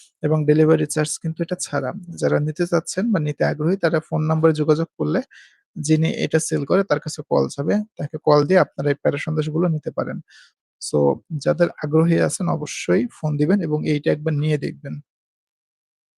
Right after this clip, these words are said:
কেজি পাঁচশো করে। দেওয়ার সম্ভাবনা বেশি নিউ গেমিং।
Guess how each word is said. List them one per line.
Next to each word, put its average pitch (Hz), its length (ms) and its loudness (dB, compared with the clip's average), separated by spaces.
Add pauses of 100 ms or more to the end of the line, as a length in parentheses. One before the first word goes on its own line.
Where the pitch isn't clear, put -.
(1000)
কেজি 175 240 4
পাঁচশো - 640 0
করে। - 280 2 (3000)
দেওয়ার 170 240 4
সম্ভাবনা 180 480 2
বেশি 151 300 -2
নিউ 151 220 2
গেমিং। 147 340 0